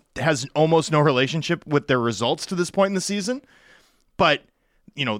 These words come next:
the, the amount of zone time that this team sometimes generates and, and a lot of it resulting in outside shots and, you know, if they're not getting the deflections, if they're not getting the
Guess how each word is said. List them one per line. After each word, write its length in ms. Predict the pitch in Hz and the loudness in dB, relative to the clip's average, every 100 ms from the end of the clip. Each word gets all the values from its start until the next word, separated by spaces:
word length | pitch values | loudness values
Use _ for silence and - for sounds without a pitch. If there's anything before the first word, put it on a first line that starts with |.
| 110 | -6
the, 140 | 143 | -8
the 180 | 123 135 | -6 -2
amount 300 | 127 135 160 | 0 2 2
of 60 | 139 | 0
zone 240 | 139 165 | 0 0
time 240 | 170 156 151 | 2 0 0
that 100 | 143 | -4
this 160 | 147 | -4
team 220 | - 160 139 | -2 -4 -2
sometimes 480 | 147 139 131 123 | -2 -2 -4 -4
generates 560 | - 127 135 139 147 - | -4 -2 0 0 -2 -6
and, 260 | 139 127 113 | -6 -8 -6
and 180 | 127 117 | -6 -4
a 60 | |
lot 280 | 117 117 131 | -2 0 0
of 80 | 135 | 0
it 100 | 139 | -2
resulting 480 | 131 120 127 - 139 | -2 0 -2 -2 -2
in 60 | 113 | 0
outside 440 | 123 - 127 113 | 0 0 -2 0
shots 440 | - 117 120 - | -2 0 0 -2
and, 140 | 113 101 - - - | -10 -12 -18 -16 -6
you 80 | 131 | -2
know, 80 | 127 | 0
if 80 | |
they're 140 | 147 131 | 0 0
not 240 | 131 139 | 2 2
getting 260 | 147 139 143 | 0 0 -2
the 60 | |
deflections, 720 | 131 - 151 131 - 143 143 139 | -4 -2 0 0 -2 -4 -4 -6
if 100 | - | -2
they're 140 | 127 | 0
not 240 | 131 135 | 0 0
getting 340 | 151 135 135 135 | 0 0 0 -2
the 400 | 123 117 110 | -2 -2 -2